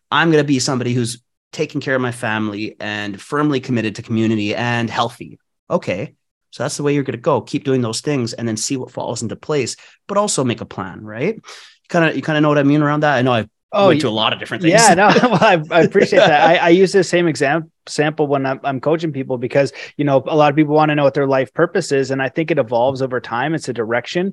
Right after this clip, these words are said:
Speaker 1: Mm.
Speaker 2: and getting clear
Speaker 1: Yes.
Speaker 2: on who you are, you know, what's most important to be, to you,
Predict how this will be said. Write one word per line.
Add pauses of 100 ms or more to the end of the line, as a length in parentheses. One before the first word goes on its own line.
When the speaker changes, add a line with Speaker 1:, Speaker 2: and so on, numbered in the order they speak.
(140)
Speaker 1:
Mm.
Speaker 2:
and
getting
clear
Speaker 1:
Yes.
Speaker 2:
on
who
you
are,
you
know,
what's
most
important
to
be, (240)
to
you,